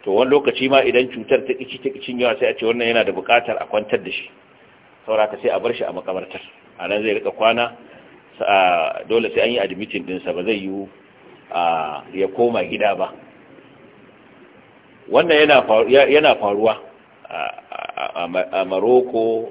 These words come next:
a, a Masar, da Algeria da kasashen Larabawa. Mu nan al'amarin da sauki, kuma na san sunna ta yi, ta yi aiki, wato tasowar izala din nan ta,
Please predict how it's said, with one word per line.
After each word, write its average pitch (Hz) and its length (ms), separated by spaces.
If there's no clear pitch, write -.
a, - 680
a 90 40
Masar, 120 340
da - 180
Algeria 120 560
da 104 140
kasashen 101 360
Larabawa. 101 520
Mu 120 160
nan 143 260
al'amarin 120 460
da 98 160
sauki, 95 400
kuma 113 200
na 120 200
san 120 260
sunna 123 380
ta 110 160
yi, 110 440
ta 107 120
yi 110 80
aiki, 98 400
wato 82 560
tasowar 110 460
izala 107 400
din 101 180
nan 92 140
ta, 104 400